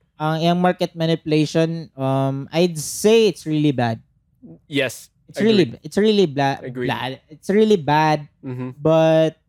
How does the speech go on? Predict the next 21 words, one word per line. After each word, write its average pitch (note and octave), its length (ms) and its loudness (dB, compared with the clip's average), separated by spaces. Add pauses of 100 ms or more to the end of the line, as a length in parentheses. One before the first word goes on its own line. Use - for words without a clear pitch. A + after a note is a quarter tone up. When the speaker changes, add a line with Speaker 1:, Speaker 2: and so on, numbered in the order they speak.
(360)
Speaker 1:
namang G3+ 320 0
times D#3+ 400 -2
na, C3 400 -4 (720)
parang E3 160 -4
makaana E3 400 0
ka D#3 80 -4
ba, B2+ 80 -6
yeah, A#2 400 -8
it's - 160 -12
part D3+ 240 -8
of - 80 -18
the B2 80 -20
game, A2 240 -8
man, A#2 80 -8
sad. A#2 160 -8 (160)
Speaker 2:
It's D3+ 160 -10
part G#3+ 240 2
of F3 80 -4
the C#3 80 -4
game, C#3 340 0
but B2 140 -4